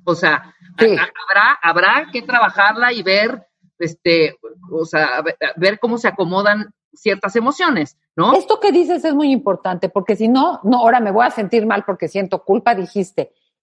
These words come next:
Speaker 1: Ajá.
Speaker 2: Es importante no sentirla. Por esto, por nuestra historia, por nuestros mandatos, por nuestras religiones, por lo que sea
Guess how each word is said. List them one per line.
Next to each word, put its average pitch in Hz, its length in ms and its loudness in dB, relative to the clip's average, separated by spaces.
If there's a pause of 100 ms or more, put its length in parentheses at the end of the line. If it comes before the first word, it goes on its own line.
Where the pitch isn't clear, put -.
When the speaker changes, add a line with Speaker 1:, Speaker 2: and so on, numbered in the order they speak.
Speaker 1:
Ajá. 269 100 6 (180)
Speaker 2:
Es 311 80 -6
importante 220 680 -4
no 202 280 -2
sentirla. 143 720 -4
Por 202 200 2
esto, 226 440 0
por 160 160 -2
nuestra 165 300 -8
historia, 185 520 0 (300)
por 190 160 0
nuestros 180 420 -2
mandatos, 180 580 0
por 151 180 -6
nuestras 156 420 -6
religiones, 160 640 -4
por 170 180 -4
lo 175 100 -2
que 208 120 0
sea 302 260 -2